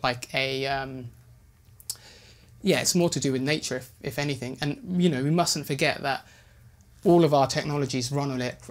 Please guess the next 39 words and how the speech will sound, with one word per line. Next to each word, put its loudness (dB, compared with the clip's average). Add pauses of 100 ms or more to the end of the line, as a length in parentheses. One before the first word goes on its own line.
electricity, -2
which -4
is, -2
uh, -6 (100)
a -6
natural 0
phenomenon, -6
you -12
know, -8
the -6
sort -6
of -10
the, -8
the, -10 (400)
and, -2
and 0
so 2
do -4
we, 0
you -8
know, -10
we -8
have, -10 (140)
uh, -10 (640)
uh, -4 (540)
el-, 0
e-, -4
e-, -4
electrical -4
pulses -4
that, -8
uh, -6
activate -6
all -6
parts -8
of -10
our -8 (440)
s-, -8
uh, -6